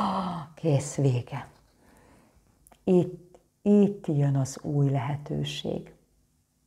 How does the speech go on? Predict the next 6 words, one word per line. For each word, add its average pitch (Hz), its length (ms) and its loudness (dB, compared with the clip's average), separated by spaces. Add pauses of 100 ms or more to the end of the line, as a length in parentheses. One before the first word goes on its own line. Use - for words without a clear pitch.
(960)
Képzeljünk 165 720 8
el 170 340 4
olyan 139 720 0
boldogságot, 151 920 0
mint 139 240 0
a 131 280 0